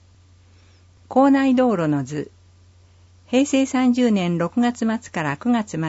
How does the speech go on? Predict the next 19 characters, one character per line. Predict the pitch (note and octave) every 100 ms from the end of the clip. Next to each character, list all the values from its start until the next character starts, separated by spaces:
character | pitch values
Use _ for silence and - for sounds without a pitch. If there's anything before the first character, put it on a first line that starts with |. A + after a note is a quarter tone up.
| D#3
末 | - - - -
予 | D#3+
定。 | - D#3+ D3 C#3+ _ _ _ _ _ _ _ _ _ _ _ _ _ -
国 | G3+ -
際 | - C#4 C#4
線 | - B3+ B3
ビ | A#3+
ル | A#3+
前 | A#3 A#3 G3+
の | E3+ D#3
駐 | - A3
車 | A3+ G#3+
場 | G#3 G#3+
ス | -
ペ | G#3
ー | G#3
ス | -
か | D#3
ら | D3+ C#3+